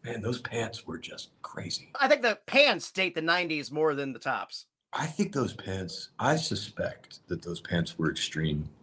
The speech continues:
Speaker 1: even for the nineties. When they handed me, I'm gonna call them pantaloons from now on. When they handed me those pantaloons, I was like, "Why this many pleats?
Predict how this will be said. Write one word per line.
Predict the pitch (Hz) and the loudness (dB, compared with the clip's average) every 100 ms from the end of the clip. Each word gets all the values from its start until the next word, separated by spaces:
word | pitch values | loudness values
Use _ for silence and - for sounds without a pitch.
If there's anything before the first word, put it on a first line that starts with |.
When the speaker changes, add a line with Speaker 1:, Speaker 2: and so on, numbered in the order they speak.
| _ | _
Speaker 1:
even | 87 - 62 - | 4 4 2 -2
for | - | -2
the | - | -2
nineties. | - - - - - - - - - - | -2 -2 -4 -8 -12 -14 -20 -20 -20 0
When | 95 104 | 8 10
they | 143 156 - | 12 10 6
handed | - 117 110 101 85 | 4 8 8 8 6
me, | 80 73 76 - - - - _ _ _ _ _ _ _ _ - | 2 0 -4 -8 -20 -20 -20 _ _ _ _ _ _ _ _ 6
I'm | 147 185 | 10 10
gonna | 104 | 10
call | - 87 | 6 2
them | 76 71 | 0 -4
pantaloons | - 82 - 76 76 73 65 65 - - - | -2 -4 -2 -4 -4 -4 -6 -4 -4 -4 -4
from | 76 | 0
now | 76 76 | 4 6
on. | 76 76 71 73 | 8 6 6 2
When | 82 | 2
they | 92 | 4
handed | 90 87 80 78 | 4 2 2 0
me | 78 | 0
those | 73 73 - - _ _ _ _ _ | 0 -4 -6 -14 _ _ _ _ _
pantaloons, | - 95 82 80 78 80 76 71 - - - - - - _ _ - - | 0 2 2 0 2 2 2 0 -4 -6 -12 -20 -20 -20 _ _ -14 -4
I | - | -2
was | - - | 2 4
like, | 101 - - - - - - - - - - - - _ _ _ _ _ - | 4 0 -10 -20 -20 -20 -20 -20 -20 -20 -20 -20 -20 _ _ _ _ _ 4
"Why | 104 98 175 147 98 | 6 8 6 4 2
this | 95 - | 2 2
many | 95 95 | 2 2
pleats? | 92 - 139 - - - | 0 0 0 0 -8 -10